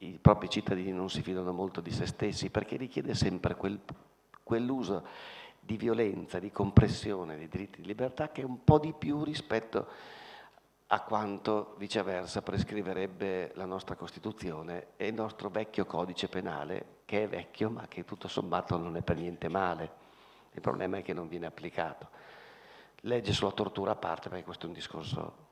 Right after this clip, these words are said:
a parte, parlerei per troppo tempo e non è il caso. Ma questo è un film su Stefano, è un film che fa capire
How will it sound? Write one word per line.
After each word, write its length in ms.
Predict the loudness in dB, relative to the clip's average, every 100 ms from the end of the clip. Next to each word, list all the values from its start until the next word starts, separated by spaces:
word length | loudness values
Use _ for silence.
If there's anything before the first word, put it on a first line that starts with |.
| _ _ _ _ _ -8
a 120 | -2
parte, 520 | 0 0 0 -4 -4 -10 -14 -4
parlerei 400 | -2 -2 -4 -4
per 140 | -4
troppo 280 | -4 -6 -6
tempo 340 | -6 -6 -6
e 20 |
non 180 | -6 -6
è 20 |
il 120 | -10 -12
caso. 380 | -14 -10 -12 -12 -20 -20 -20 -18 -18 -20 -20 _ _ _ _ _ _ _ _ -6
Ma 200 | -4 0
questo 300 | -2 -2 -4
è 40 |
un 100 | -4
film 280 | -4 -4 -4
su 180 | -8 -10
Stefano, 560 | -6 0 0 0 -4
è 20 | -4
un 80 |
film 240 | -2 -4 -4
che 140 | -4
fa 160 | -2 -2
capire 640 | -2 -6 -8 -6 -6 -8